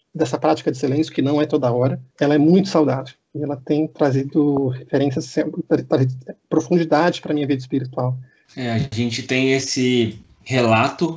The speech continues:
Speaker 2: do Alê com relação à prática do silêncio. Há alguns anos eu tenho tentado praticar isso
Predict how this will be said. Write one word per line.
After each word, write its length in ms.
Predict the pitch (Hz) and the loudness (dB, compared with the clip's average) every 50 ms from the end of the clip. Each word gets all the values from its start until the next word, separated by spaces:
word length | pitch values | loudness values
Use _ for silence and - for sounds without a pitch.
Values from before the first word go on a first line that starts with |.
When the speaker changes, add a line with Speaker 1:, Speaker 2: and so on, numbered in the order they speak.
| 156 | -4
Speaker 2:
do 200 | 117 113 120 120 | -2 0 2 4
Alê 340 | 117 107 104 101 101 107 120 | 4 4 2 2 0 -2 -2
com 160 | 113 - 107 | -4 -4 -6
relação 560 | 107 117 107 107 110 110 - - 107 104 104 104 | -4 -4 -2 -2 -2 -4 -4 -4 -4 -6 -6 -6
à 60 | 101 | -6
prática 420 | - - - 110 107 - - 117 | -8 -6 -6 -6 -6 -6 -6 -6
do 60 | 110 | -4
silêncio. 760 | 113 - - 104 98 98 95 110 113 113 - - 123 120 120 - - | -4 -4 -4 -2 -2 -2 0 0 0 0 -2 -4 -4 -6 -8 -10 -6
Há 80 | - 120 | -2 0
alguns 500 | 123 123 120 135 156 170 165 156 131 120 | 0 2 2 2 2 2 2 0 2 2
anos 280 | 117 107 104 101 101 | 2 2 0 -2 -2
eu 140 | 113 110 110 | -2 -2 0
tenho 440 | 113 113 117 117 117 113 107 107 107 _ - | 2 2 2 2 2 2 0 -2 -6 _ -4
tentado 1040 | - 117 117 113 113 - 120 107 104 107 113 113 - - 117 123 135 131 127 127 - _ _ _ _ _ | -2 0 0 0 -2 0 0 2 2 2 2 0 -2 -6 -4 -2 -2 -2 -2 -4 -10 _ _ _ _ _
praticar 640 | - 117 113 113 110 - - - - 117 107 107 107 104 | -2 0 0 0 0 -2 -6 -4 -2 0 0 0 0 -2
isso 440 | 104 110 110 - - 135 - - | -4 -6 -6 -6 -6 -6 -8 -8